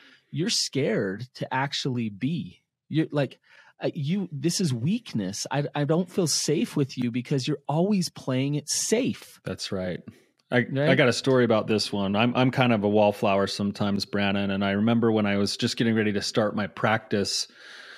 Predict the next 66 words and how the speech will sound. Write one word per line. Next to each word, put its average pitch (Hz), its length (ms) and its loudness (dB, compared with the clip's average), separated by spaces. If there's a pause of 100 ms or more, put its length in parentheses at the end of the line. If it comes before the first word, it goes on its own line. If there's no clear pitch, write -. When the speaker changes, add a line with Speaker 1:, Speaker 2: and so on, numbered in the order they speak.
(300)
Speaker 2:
I'd 110 160 0
go 127 140 6
to 123 80 6
my 113 140 2
wife, 113 520 2
like, 107 500 -2
this 131 180 -2
happened 110 340 2
for, 107 80 -2
like, 104 140 -2
six - 260 -4
months. 107 240 0
I'd 104 100 0
go 110 80 2
to 107 60 0
my 104 120 0
wife 101 340 0
and 107 80 0
I'd 101 120 0
kinda 107 220 0
like, 98 380 -2 (320)
"Hey, 170 180 4
I 160 80 4
think 170 220 -2
I 170 60 0
could 139 180 -2
do 135 140 2
it 139 60 2
on 135 120 2
my 123 160 2
own. 131 240 2
I 104 60 0
think 123 160 0
I 120 80 2
could 117 140 -4
start 123 240 0
my 117 100 -2
own 107 160 -2
practice 113 640 -2
and 107 80 -2
I 101 40 -2
could 101 180 -6
stop 110 260 -2
my 107 120 -2
other 107 180 0
job." 107 460 0
And 95 180 -4
she'd 110 200 -2
say, 107 140 -2
"Yeah, 135 240 0
why 101 160 0
don't 117 120 -2
you 113 60 -4
do 139 180 -2
it? 90 120 -2
Go 123 140 0
for 90 240 -4
it," - 100 -10
you 92 80 -4
know? 107 220 -2 (500)
And 113 120 2
then 110 80 2
I 113 40 4
never 113 240 4
do 110 160 2
anything. 95 480 -4